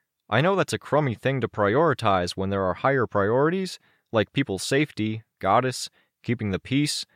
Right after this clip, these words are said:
and keeping Teacher from becoming the most powerful man on all the Earths." "If he isn't already."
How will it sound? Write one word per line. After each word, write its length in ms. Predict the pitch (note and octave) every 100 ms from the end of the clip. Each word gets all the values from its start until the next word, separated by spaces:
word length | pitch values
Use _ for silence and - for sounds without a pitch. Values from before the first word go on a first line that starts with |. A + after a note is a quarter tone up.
| _ -
and 100 | F2+
keeping 320 | C#3 C3 G2+
Teacher 440 | - D#3 - G#2
from 260 | F#2 G#2 F#2+
becoming 440 | F#2 - A#2 G#2
the 80 | F#2
most 280 | G2+ G2 -
powerful 420 | - B2 A#2 G#2+
man 320 | F#2+ C3 D3
on 140 | F#2+ E2+
all 240 | - A#2+
the 160 | G#2 G2+
Earths." 480 | E3+ C#3 - - - _ _ _ _ _ _ _ _ -
"If 200 | D3 -
he 140 | C#3
isn't 280 | C3 A#2 A#2+
already." 520 | A2+ B2+ C3 G#2 G#2